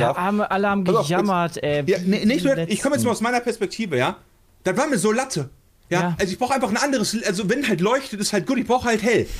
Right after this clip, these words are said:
Speaker 1: ne? Und wenn das jetzt halt aber hilft, den Stromverbrauch und die Umwelt zu schonen, ja, dann muss,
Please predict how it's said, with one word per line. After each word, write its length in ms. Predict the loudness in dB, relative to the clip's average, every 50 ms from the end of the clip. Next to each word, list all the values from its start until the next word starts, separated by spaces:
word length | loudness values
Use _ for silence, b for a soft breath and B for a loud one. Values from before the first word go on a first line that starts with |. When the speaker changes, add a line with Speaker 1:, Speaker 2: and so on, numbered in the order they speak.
| B B B
Speaker 1:
ne? 200 | -2 -2 -2 -2 -6 -8 -2
Und 160 | -2 0 2
wenn 80 | 2 2
das 120 | 2 0
jetzt 200 | 0 -2 -2 0
halt 160 | 0 0 0 2
aber 160 | 0 0 0
hilft, 580 | 2 2 2 2 2 2 2 0 -4 -14 -18 B B B -10 B 0
den 120 | 0 0
Stromverbrauch 880 | 0 -2 -2 0 0 0 0 0 0 -2 0 0 0 2 2 2 2 2
und 200 | 2 0 0 0
die 160 | -2 -2 0
Umwelt 360 | 0 0 2 2 2 0 0
zu 100 | -2 -2
schonen, 440 | -2 2 4 4 6 4 4 0 B B B B B B B B B
ja, 120 | -2 0
dann 100 | 2 4 4
muss, 180 | 2 2 0